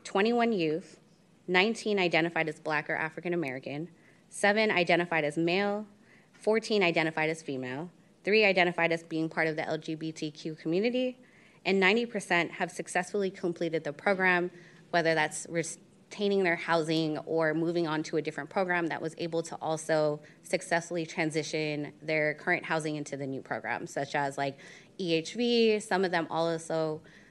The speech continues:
transitioned into permanent supportive housing, noticing that they needed more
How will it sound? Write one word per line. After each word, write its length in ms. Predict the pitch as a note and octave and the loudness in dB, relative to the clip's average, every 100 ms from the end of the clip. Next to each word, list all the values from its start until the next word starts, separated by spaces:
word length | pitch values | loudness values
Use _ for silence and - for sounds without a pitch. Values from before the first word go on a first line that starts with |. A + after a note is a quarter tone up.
| - | -18
transitioned 560 | - F3+ D#3+ E3 E3 D#3+ | -2 -2 0 -2 0 -2
into 440 | D#3 - D#3 D3+ | -2 -6 -6 -6
permanent 380 | D3+ - E3 D3+ | -6 -4 -4 -6
supportive 380 | - D#3+ E3 F3 | -10 -8 -6 -6
housing, 540 | - G#3 G#3+ A#3 A#3 | -4 -4 -2 0 0
noticing 420 | F3+ D#3+ D#3+ D#3+ D#3 | 0 -2 -4 -6 -4
that 160 | D3+ | -4
they 100 | D#3+ | -4
needed 240 | D#3+ D#3 D#3 | -4 -2 -4
more 540 | D#3+ D#3+ E3 D#3+ D3+ | -2 -2 0 0 0